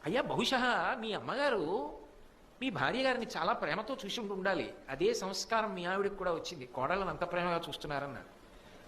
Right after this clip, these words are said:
ఆయన పలహారం చేస్తున్న ఆయన ఆపి, మా అమ్మ గురించి ఒక్క మాట వ్యతిరేకంగా మాట్లాడడం నాకు ఇష్టం లేదు కానీ కోటేశ్వరరావు, మా అమ్మ చాలా బాధ పెట్టిందండి నా భార్యని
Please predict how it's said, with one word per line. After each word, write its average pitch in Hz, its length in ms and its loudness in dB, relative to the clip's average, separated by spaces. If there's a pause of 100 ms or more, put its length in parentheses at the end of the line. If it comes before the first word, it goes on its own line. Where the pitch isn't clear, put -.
(240)
ఆయన 165 180 4
పలహారం 165 520 2
చేస్తున్న 165 280 -2
ఆయన 156 140 -2
ఆపి, 147 500 0 (1120)
మా 147 140 2
అమ్మ 143 360 2
గురించి 214 440 0
ఒక్క - 280 0
మాట 127 280 0
వ్యతిరేకంగా 180 540 0
మాట్లాడడం 156 580 0
నాకు 160 160 -2
ఇష్టం 156 260 -4
లేదు 147 220 0
కానీ 139 300 -2
కోటేశ్వరరావు, 135 880 -2 (460)
మా 135 120 2
అమ్మ 127 300 0 (120)
చాలా 117 160 0
బాధ 127 400 -2
పెట్టిందండి 139 520 -2
నా 156 120 -2
భార్యని 120 460 -6